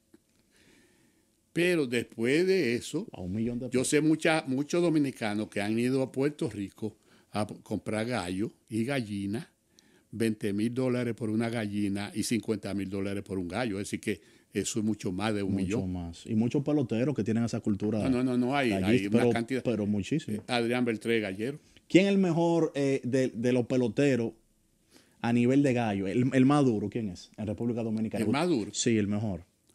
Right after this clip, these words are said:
Speaker 1: Hay muchos.
Speaker 2: Mencióneme tres.
Speaker 1: Eh, este muchacho fue tercera base de los Cubs.
Speaker 2: Aramis.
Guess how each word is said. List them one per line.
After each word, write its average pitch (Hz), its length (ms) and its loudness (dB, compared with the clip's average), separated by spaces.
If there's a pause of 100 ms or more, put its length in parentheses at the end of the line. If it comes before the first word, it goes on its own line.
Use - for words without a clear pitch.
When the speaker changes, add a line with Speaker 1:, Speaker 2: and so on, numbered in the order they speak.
Speaker 1:
Hay 107 140 0
muchos. 107 400 -6 (380)
Speaker 2:
Mencióneme 127 460 2
tres. 101 440 -6 (1300)
Speaker 1:
Eh, 107 640 -6
este 110 160 -6
muchacho 127 300 -2
fue 120 140 -4
tercera 117 400 -2
base 117 300 -2
de 113 100 -2
los 110 200 -2
Cubs. - 400 -6
Speaker 2:
Aramis. 107 640 -2